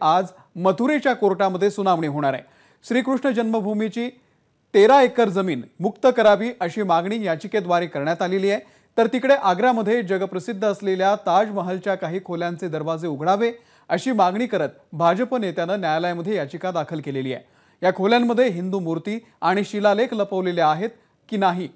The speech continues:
याची माहिती समोर यावी अशी या याचिकेमध्ये मागणी करण्यात आली आहे आणि यावरही आज हायकोर्टामध्ये सुनावणी होणार आहे.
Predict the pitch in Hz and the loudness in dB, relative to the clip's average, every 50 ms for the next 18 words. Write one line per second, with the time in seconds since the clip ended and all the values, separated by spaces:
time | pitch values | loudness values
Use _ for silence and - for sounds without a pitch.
0 | _ - 147 160 160 151 - 269 247 233 196 226 214 247 208 - 220 196 190 190 | _ -4 -2 0 0 0 -2 0 0 0 0 0 -2 -6 -4 -4 -4 -2 -2 -2
1 | 175 175 165 160 139 131 - - _ _ _ _ _ - 156 - - 254 247 240 | 0 0 0 0 0 -4 -8 -12 _ _ _ _ _ -10 -10 -6 0 2 2 4
2 | 240 208 175 - - 226 202 214 202 196 185 220 208 175 156 156 175 196 185 180 | 4 2 2 0 -4 -6 -6 -6 -4 -4 -4 -4 -2 -2 -2 -2 -6 -6 -6 -6
3 | 151 147 139 135 143 135 139 127 123 - - _ _ _ _ - - 165 170 165 | -6 -6 -6 -6 -6 -6 -6 -6 -8 -10 -12 _ _ _ _ -6 -4 -2 2 4
4 | 180 196 220 254 247 240 233 254 277 233 185 190 190 160 165 165 170 165 185 185 | 6 6 6 6 4 4 2 2 0 2 2 2 0 -2 -4 -6 -6 -4 -4 -4
5 | 180 180 190 175 160 139 127 120 107 - - - 196 170 165 165 175 175 156 165 | -2 -2 -2 -2 -2 -4 -8 -12 -14 -16 -12 -6 -2 -2 -2 -2 -2 -4 -6 -6
6 | 160 147 131 127 - | -4 -4 -4 -6 -8